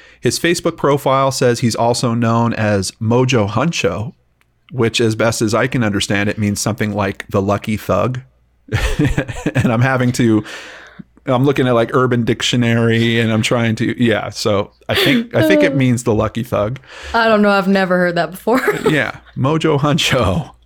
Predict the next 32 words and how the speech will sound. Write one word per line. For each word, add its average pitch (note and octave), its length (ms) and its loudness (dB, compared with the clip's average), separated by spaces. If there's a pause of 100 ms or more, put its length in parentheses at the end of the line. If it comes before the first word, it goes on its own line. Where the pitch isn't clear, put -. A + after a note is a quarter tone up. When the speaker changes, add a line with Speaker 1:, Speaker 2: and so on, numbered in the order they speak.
(340)
Speaker 1:
uh, A2+ 420 0
which C3 260 2
after D3 300 0
hearing C#3+ 240 2
today's C3+ 300 0
story, C3+ 600 0
you C3+ 160 0
might B2 300 0
believe A2+ 560 2
is G#2+ 140 0
actually G#2+ 480 -2
true. G2+ 380 -2 (680)
Zamarcus's C#3 580 0
profile C3 540 2
says B2+ 240 2
he's A#2+ 120 2
originally C3+ 440 2
from B2+ 160 -2
Houston, D3+ 400 0
Texas, B2+ 640 0
lives B2+ 320 2
in A2 180 0
Texarkana, B2+ 1040 -2 (140)
Texas, - 720 -4 (220)
and A#2+ 120 2
that A2+ 140 0
he A#2+ 100 0
went B2+ 240 2
to B2+ 200 0
Arkansas A2+ 600 0
High B2 280 -4
School. G2+ 500 -6